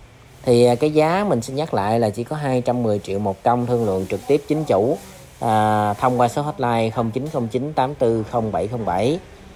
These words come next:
Thì, à, từ đây chạy ra ngoài quốc lộ năm mươi ba khoảng hai cây số.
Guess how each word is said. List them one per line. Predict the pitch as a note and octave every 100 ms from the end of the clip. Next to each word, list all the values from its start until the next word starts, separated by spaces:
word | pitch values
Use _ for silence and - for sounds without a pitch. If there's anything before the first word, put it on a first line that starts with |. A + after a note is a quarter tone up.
| - - - - - - - A#2
Thì, | B2+ A#2
à, | A#2+ A#2
từ | A#2+ A#2
đây | C3 C#3 B2+
chạy | B2 F#2 G#2
ra | A#2+
ngoài | B2+ B2 G#2 G2+
quốc | A2+ D#3 A2+
lộ | F#2 F#2
năm | A#2 B2 B2
mươi | A#2+ A#2
ba | B2 B2 B2 A2+ - - - -
khoảng | A2 F#2+ A#2
hai | D3+ C#3 B2
cây | A2 A#2+
số. | - B2+ D3+ G3